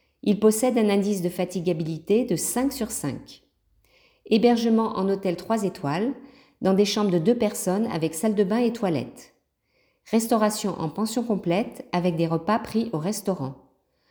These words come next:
Transport en avion au départ de Lyon.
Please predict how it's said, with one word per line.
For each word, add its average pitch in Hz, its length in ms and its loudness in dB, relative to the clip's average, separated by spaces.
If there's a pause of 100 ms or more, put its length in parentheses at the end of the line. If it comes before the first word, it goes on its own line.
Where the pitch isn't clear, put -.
(300)
Transport 226 440 2
en 202 120 2
avion 196 460 0
au 185 60 2
départ 190 360 0
de 170 100 0
Lyon. 170 400 0